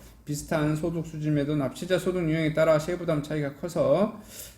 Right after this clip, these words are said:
이십삼점팔 프로, 납부한 세금에 비해 돌아오는 복지 혜택이 부족해서 이십사점이 프로, 소득 수준별로 중산층에 해당하는 소득 삼 분위에서 조세제도를 공정-, 불공정하게 생각하는 비율이 팔십삼점구 프로 가장 높았습니다.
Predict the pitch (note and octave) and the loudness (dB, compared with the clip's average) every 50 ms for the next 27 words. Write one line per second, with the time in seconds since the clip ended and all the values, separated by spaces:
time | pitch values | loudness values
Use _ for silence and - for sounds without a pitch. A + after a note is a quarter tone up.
0 | - - - C3+ C3+ C3 B2+ - - C#3 C3+ C3+ C3+ C3+ B2+ - D3+ D3 D3 D3+ | -20 -12 -8 -6 -6 -6 -6 -6 -4 -4 -4 -2 -2 -4 -4 -2 -4 -4 -2 0
1 | C3 B2 C3 D#3 E3+ E3+ D#3+ C#3+ C#3 - - - F#3+ F3+ F3+ F3+ F3 F3 F3 E3+ | 2 4 4 4 2 2 0 -2 -2 -2 -2 2 4 4 4 4 2 0 -2 -2
2 | E3 - G3 F#3+ F#3 F3 E3+ E3 D3+ D#3 D#3+ D3+ D3 - C#3 D#3 D#3+ D#3+ D#3 D3+ | 0 0 2 2 2 2 0 0 0 0 0 0 0 2 4 6 6 6 6 4
3 | C#3 - - - - - F#3+ F3 - - - D#3 C#3+ C3+ C3+ C#3+ D3+ D3 D3 C#3+ | 0 -2 -6 -12 -4 0 0 0 0 0 -2 -2 -2 0 0 0 0 0 0 -2
4 | D#3+ E3+ F#3+ F3+ E3+ F3 D3 C#3 C#3+ D3 D3 D3+ D3+ D3 - D#3 D3 D3 - D3 | -2 0 0 0 2 4 6 6 6 6 4 0 -2 -4 -6 -6 -6 -4 -4 -2
5 | C#3 C#3 C#3 C#3 - - G#2+ G2+ G2+ - - - - - - - - - G#3+ G#3+ | -2 -2 -2 -2 -4 -6 -6 -6 -6 -10 -16 -20 -20 -20 -20 -12 -4 0 0 2
6 | G#3+ G#3 G3 - G3+ G3+ G#3 G3+ G3 F#3+ F#3 F3+ F3+ F3 E3+ - F3 D#3 D#3 F3 | 2 0 0 0 0 4 4 6 6 6 4 4 4 2 2 0 0 0 2 0
7 | F3+ F3 - - E3+ E3 D#3 D3+ E3+ E3 E3 D#3+ D#3 D3+ D3+ D#3+ E3+ F3+ F3 - | 0 -2 -4 -4 -4 -2 0 0 0 2 2 0 0 0 0 0 -2 -2 -2 -2
8 | G3+ F#3+ F#3+ E3+ - - G3+ G#3 G3+ G3+ G3+ G3 F#3 E3 D3+ D3+ C#3 C#3+ C#3 C#3 | -4 -2 -4 -4 -4 0 2 2 4 4 4 4 2 2 0 -2 -2 -2 -4 -2
9 | D3 D#3 D3+ D3+ D3 C#3 C3+ C#3 B2 C3 C#3 C#3+ D3 D#3+ D#3 D#3 D3+ - - - | 0 0 0 2 0 0 0 -2 0 0 0 0 0 0 0 -2 -4 -6 -8 -10
10 | D3 D3 C#3+ C#3+ - - - - - - - - - C#3 C3+ D#3 E3 E3+ E3 D#3 | -8 -8 -8 -8 -10 -14 -20 -20 -20 -20 -20 -8 -4 -2 0 0 2 2 2 4
11 | D3+ D3 C#3 C3 - E3 E3 E3 D#3+ D3 C3+ C#3 - C#3+ C#3 C#3 C3+ C3 - - | 4 4 4 2 0 -2 -2 0 0 0 0 0 -2 -2 0 0 -2 -2 -4 -8
12 | E3+ E3 - - D#3+ D#3+ - D#3 C#3 - - D3 C3 - B2+ C3 C3 B2+ A#2 A2+ | -12 -12 -12 -12 -12 -10 -10 -10 -12 -10 -10 -12 -10 -8 -6 -4 -2 -2 -2 -2
13 | - - - - A2 G#2 G2 G2 G2 G2 | -4 -8 -10 -8 -6 -6 -6 -6 -8 -10